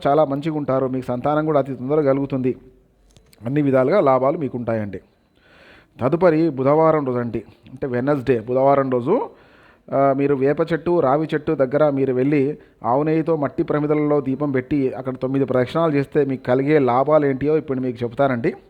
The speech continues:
బుధవారం అనగా మీకు డబ్బు, బుధుడు అంటేనే లిక్విడ్ క్యాష్ అండి, ద్రవ్యము, డబ్బు. అంటే మీకు బ్యాంక్ లోన్స్ రాని వాళ్ళు కానీ, లేకపోతే మీకు బ్యాంక్ బ్యాలెన్స్ సరిగా నిలవట్లేదు అన్న వాళ్ళు కానీ,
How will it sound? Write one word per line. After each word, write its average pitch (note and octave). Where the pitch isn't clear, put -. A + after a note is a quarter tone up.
బుధవారం E3
అనగా D3+
మీకు D3
డబ్బు, C3
బుధుడు C#3+
అంటేనే D3+
లిక్విడ్ D3
క్యాష్ C3
అండి, A#2+
ద్రవ్యము, C3
డబ్బు. B2+
అంటే C#3+
మీకు D3+
బ్యాంక్ C#3+
లోన్స్ E3
రాని C#3+
వాళ్ళు D3
కానీ, B2+
లేకపోతే C#3
మీకు C#3
బ్యాంక్ C3+
బ్యాలెన్స్ D3
సరిగా C#3
నిలవట్లేదు C#3
అన్న C#3
వాళ్ళు C3+
కానీ, B2